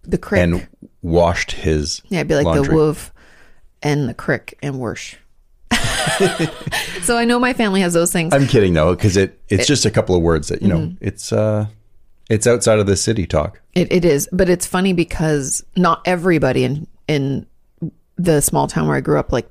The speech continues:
Speaker 1: speaks like that. And not even everybody in my family speaks like that, but there's definitely a huge chunk of them that do. And I, even simple things like,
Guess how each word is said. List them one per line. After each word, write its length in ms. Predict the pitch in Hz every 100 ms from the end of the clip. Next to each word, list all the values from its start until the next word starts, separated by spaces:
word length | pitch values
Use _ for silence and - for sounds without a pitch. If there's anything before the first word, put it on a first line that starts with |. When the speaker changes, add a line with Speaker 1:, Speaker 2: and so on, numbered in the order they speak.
| -
Speaker 1:
speaks 540 | - - 131 - -
like 180 | 185 185
that. 200 | 190 202
And 80 | 190
not 160 | 185 214
even 160 | 190
everybody 240 | 170 170 160
in 60 |
my 100 | 156
family 400 | 156 190 185 190
speaks 240 | 170 147 -
like 140 | 135
that, 160 | 151 -
but 80 |
there's 180 | 165 151
definitely 360 | - 160 180 165
a 40 |
huge 480 | 156 - 175 165 -
chunk 420 | - - 165 147 143
of 140 | 139
them 240 | 143 143
that 200 | 139 -
do. 320 | - 139 92 - - - - -
And 340 | - 156 143 156 - - _ _ _ _ _ _ _ -
I, 560 | 175 170 170 170 165 - _ _ - _ -
even 260 | 302 339
simple 320 | 233 247 214 180
things 360 | 156 135 151
like, 300 | 160 143 -